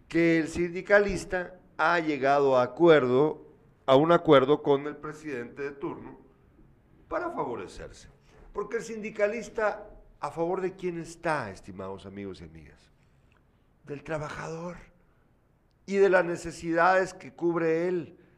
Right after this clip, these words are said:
y del servicio que presta ese trabajador. El sindicalista exitoso es aquel que cumple con, eh, que el trabajador tenga todos los,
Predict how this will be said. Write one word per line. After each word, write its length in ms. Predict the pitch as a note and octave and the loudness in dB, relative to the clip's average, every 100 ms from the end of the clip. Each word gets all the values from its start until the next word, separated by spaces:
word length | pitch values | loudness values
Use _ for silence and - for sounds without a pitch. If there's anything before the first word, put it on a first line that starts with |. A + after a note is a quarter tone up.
| _ _ _ | _ _ _
y 100 | F#3 | -4
del 180 | F3 D#3+ | -2 -4
servicio 800 | E3 F3 D3 E3+ A3 - F#3 - | -6 -8 -8 -8 -8 -6 -6 -6
que 120 | D#3 | -12
presta 580 | - G3+ A3+ A3+ - A2+ | -2 6 6 6 -4 -4
ese 220 | G#2+ A2+ | -4 -10
trabajador. 720 | G2 F#2+ F#2+ F2+ F2+ F2 E2 - _ - - - - - _ _ _ _ - | -6 -4 -4 -4 -6 -6 -8 -16 _ -16 -14 -16 -20 -20 _ _ _ _ -8
El 140 | D3+ | -6
sindicalista 1160 | C#3 E3 E3 - F3 F#3 A3+ - F#3+ F3+ F3 - - _ _ _ _ _ _ _ _ _ _ _ | -4 -4 -4 4 6 8 4 4 8 10 8 -2 -20 _ _ _ _ _ _ _ _ _ _ _
exitoso 840 | C#3+ C#3 - C3 G#3 A3+ A3 C4 A#3 - _ _ _ _ _ - | -4 -4 -6 2 8 8 8 -6 -6 -18 _ _ _ _ _ 0
es 200 | D#3+ E3 | 2 2
aquel 440 | D#3 F#3 G3+ G3 | 4 8 8 8
que 160 | C3+ G#2+ | -2 -4
cumple 540 | C#3+ C#3+ - E3+ D#3+ _ _ _ _ - | -4 -4 -4 -4 -6 _ _ _ _ 2
con, 340 | D3 F3 E3+ - - - - - | 6 6 2 -16 -20 -20 -18 -16
eh, 680 | - A#2 A2 G#2+ G#2 G#2 G2+ _ _ _ _ | -8 -4 -2 0 0 -2 -10 _ _ _ _
que 420 | A#2 A2 A2 G#2+ A#2 | -8 -6 -4 -6 -6
el 180 | A2+ | -8
trabajador 880 | G#2 A2 G#2+ F#2 A2 B2 G#2 E2 - _ - | -4 -2 -2 0 4 6 4 0 -14 _ -6
tenga 260 | B2+ A#2 | -6 -6
todos 720 | - - F3 G3 G3+ F3+ D#3+ C3+ | -10 -2 0 2 2 0 -2 -2
los, 380 | A#2 G#2 - | -4 -6 -14